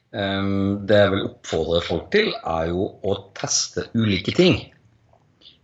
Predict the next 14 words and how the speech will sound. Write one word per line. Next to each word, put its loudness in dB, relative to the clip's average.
Ehm, 4
og 0
begynne 2
å 2
være 4
mer 2
klar 0
over -2
og -10
bevisst -2
på -2
hvordan 2
dagen 2
blir 2